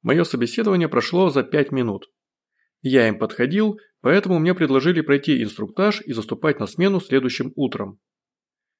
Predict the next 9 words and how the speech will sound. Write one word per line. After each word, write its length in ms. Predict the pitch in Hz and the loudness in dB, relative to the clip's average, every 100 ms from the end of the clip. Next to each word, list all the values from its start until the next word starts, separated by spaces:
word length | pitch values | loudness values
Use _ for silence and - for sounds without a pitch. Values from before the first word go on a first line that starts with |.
| _ | _
Меня 240 | 143 160 139 | 0 2 2
подбросили 440 | 110 117 123 113 | 0 0 0 0
на 80 | 110 | -4
машине 340 | 110 117 110 | -4 -4 -6
к 40 | - | -6
старому 380 | - 127 107 98 | 0 0 0 -4
прогнившему 500 | 104 123 123 110 101 | -6 -4 -4 -6 -8
зданию 440 | 95 147 151 135 | 0 0 0 0
завода. 500 | 127 117 104 98 | -2 -2 -4 -4